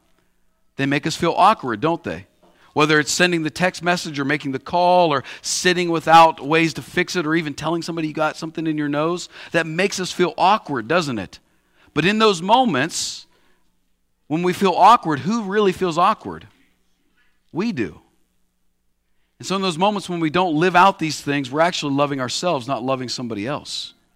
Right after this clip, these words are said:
Let me ask you this question. Reverse those things that I ju-, those examples I just gave you. How many of you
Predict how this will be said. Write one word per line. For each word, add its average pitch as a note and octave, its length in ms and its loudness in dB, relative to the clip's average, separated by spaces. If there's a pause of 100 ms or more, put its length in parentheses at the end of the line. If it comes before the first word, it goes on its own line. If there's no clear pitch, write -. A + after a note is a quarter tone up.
(960)
Let D3 100 -2
me F3 60 4
ask F#3 200 2
you D#3 80 0
this E3+ 160 -2
question. C3+ 320 -2
Reverse C3+ 440 -2
those B2 300 -4
things C#3 220 -4
that C3 100 -2
I B2+ 60 0
ju-, B2+ 160 -10
those B2+ 240 -6
examples C#3+ 460 -4
I D#3+ 80 -6
just D#3 220 -8
gave E3 220 -2
you. F#3 200 -6 (500)
How E3+ 160 4
many G#3 200 0
of E3 100 -4
you E3 280 -2